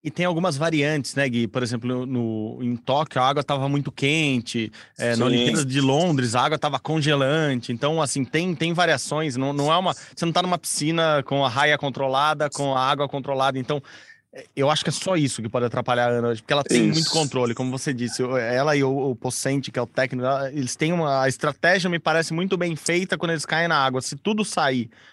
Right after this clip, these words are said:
Speaker 1: do jeito que eles treinaram ou planejaram, é, é difícil pará-la, né? Eu não consigo vê-la perdendo uma prova, é, pra ela mesma, vamos dizer assim. Acho que a, a Ana chegou nesse nível, né, Gui?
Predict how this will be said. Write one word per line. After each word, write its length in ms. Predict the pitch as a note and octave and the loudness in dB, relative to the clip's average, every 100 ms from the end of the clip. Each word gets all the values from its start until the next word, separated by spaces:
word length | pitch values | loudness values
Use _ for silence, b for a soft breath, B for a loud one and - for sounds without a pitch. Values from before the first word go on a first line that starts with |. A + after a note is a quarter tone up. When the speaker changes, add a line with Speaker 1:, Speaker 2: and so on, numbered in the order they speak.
| b | b
Speaker 1:
do 100 | C#3+ | -2
jeito 180 | C3 D3+ | 0 0
que 60 | E3 | -2
eles 220 | C3 - _ _ | -2 -4 _ _
treinaram 580 | C3+ B2+ B2 C#3+ C#3 B2 | -2 0 2 2 2 2
ou 140 | B2+ | 0
planejaram, 920 | A#2 C#3 C3 A#2+ A2 C#3 D#3 C#3 A#2+ C3 | 0 -2 -2 -2 0 2 2 0 -4 -2
é, 220 | C3+ C3+ | -2 -2
é 40 | |
difícil 340 | C3 - D#3 C3+ | -4 -4 -6 -2
pará-la, 480 | - B2+ A#2 A2 A2+ | 0 0 0 0 -2
né? 80 | |
Eu 40 | A#2+ | -4
não 60 | |
consigo 400 | B2 C3 D3+ C#3+ - B B B B | -4 -6 -4 -4 -6 B B B B
vê-la 520 | B2+ A2+ C3+ C#3+ C#3+ | -8 -2 0 2 2
perdendo 520 | - E3 C3 C#3+ D3 | 0 0 2 0 0
uma 140 | C#3 B2+ | 0 0
prova, 580 | C#3 C3 B2+ B2 - - b b - | 0 0 0 -2 -4 -10 b b -2
é, 380 | C3 B2 A#2+ A2+ _ - | 2 2 0 -4 _ -2
pra 180 | D3 C3+ | 2 4
ela 180 | C3+ C3 | 4 2
mesma, 400 | B2+ B2 A2+ A2+ | 2 2 0 -4
vamos 180 | B2 A#2 | -2 -2
dizer 120 | A#2+ | -2
assim. 240 | A#2 A#2+ | -2 -4
Acho 160 | A2+ - | -4 -4
que 120 | C3+ | -4
a, 160 | B2 A#2+ | -2 -2
a 340 | B2 B2 C3 | -4 -2 0
Ana 240 | C3 C#3+ C#3 | 2 0 0
chegou 320 | - C3+ D#3 | -2 0 0
nesse 200 | D3 D#3 | 0 0
nível, 300 | B2+ A2+ A#2 | 0 0 -2
né, 80 | A#2+ | -2
Gui? 180 | A2 | -4